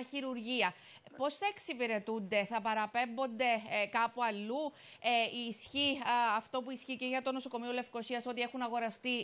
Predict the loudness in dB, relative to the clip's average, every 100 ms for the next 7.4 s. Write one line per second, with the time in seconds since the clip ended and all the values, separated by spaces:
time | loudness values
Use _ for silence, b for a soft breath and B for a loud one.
0 | -2 -2 -2 -2 -2 -2 -2 -2 -2 -2
1 | -2 -2 -2 -2 -2 0 -2 -2 -2 -2
2 | -2 -4 -6 -4 -4 -2 -4 -4 -8 _
3 | _ _ 6 6 6 4 4 4 2 4
4 | 6 4 0 -6 -2 0 2 4 2 0
5 | -8 -6 -4 0 0 0 -2 -2 -2 0
6 | -2 -2 -4 -6 -6 -8 -8 -10 -10 -8
7 | -4 0 -2 -4